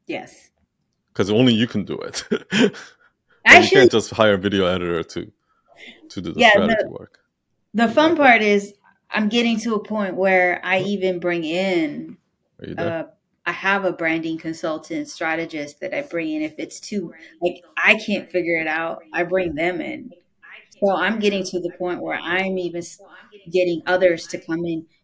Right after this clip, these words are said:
Speaker 1: They are great at, and I, of course, I interviewed them on my show, so I know what they can do.
Speaker 2: Mm-mm, I see. Got it.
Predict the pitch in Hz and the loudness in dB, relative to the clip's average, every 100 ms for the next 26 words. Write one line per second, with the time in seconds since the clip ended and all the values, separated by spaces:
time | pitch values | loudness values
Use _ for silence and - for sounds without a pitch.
0 | _ - 190 196 170 - 160 175 180 - | _ 0 4 4 2 -4 -2 0 -2 -4
1 | _ 175 175 175 175 175 _ 196 - 170 | _ -4 0 0 -2 -6 _ -20 -20 -18
2 | - 185 - 196 156 - - 143 165 170 | -16 -12 -2 0 0 -6 -10 -8 -6 -6
3 | 170 175 170 170 165 165 165 165 - 156 | -4 -6 -4 -6 -6 -6 -8 -8 -2 0
4 | 147 175 190 - 202 180 165 160 170 165 | 0 -4 -10 -6 0 0 0 -4 -6 -6
5 | 156 - 160 - 156 143 143 - - _ | -8 -8 -10 -8 -10 -8 -10 -12 -16 _
6 | _ _ _ _ _ _ _ _ _ _ | _ _ _ _ _ _ _ _ _ _
7 | _ _ 98 87 82 85 - 82 85 78 | _ _ -12 -10 -10 -10 -10 -10 -10 -12
8 | 78 - _ _ _ _ _ _ _ _ | -16 -18 _ _ _ _ _ _ _ _
9 | _ _ _ _ _ _ _ _ - 90 | _ _ _ _ _ _ _ _ -10 -8
10 | - | -8